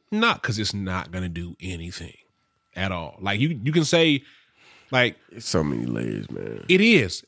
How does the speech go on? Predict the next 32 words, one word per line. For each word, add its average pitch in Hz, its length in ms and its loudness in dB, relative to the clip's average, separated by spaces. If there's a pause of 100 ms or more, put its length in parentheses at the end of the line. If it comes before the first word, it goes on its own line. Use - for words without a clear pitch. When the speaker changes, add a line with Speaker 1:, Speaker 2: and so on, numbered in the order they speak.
Speaker 1:
And, 139 220 6
and 143 140 4
that's 160 180 4
the 151 120 2
hard 151 260 2
part 120 200 0
about 101 360 2
it. - 120 -12 (120)
But 131 640 0 (1120)
there 123 260 0
has 135 420 2
to - 140 0
be 113 180 0
something 233 640 0 (160)
because 117 840 2 (560)
we're 110 360 2
the 143 140 6
only 143 180 6
place. 170 500 0 (240)
Like, 120 120 4
we're 175 140 8
the, 180 80 6
we're, 185 160 4
we're 214 180 4
the 254 100 6
only 277 180 6
place. 294 460 4
Speaker 2:
Right. 104 240 -2 (420)
Yeah. 185 240 2 (320)
Speaker 1:
Like, 143 240 0
by 151 140 6
far. 214 460 4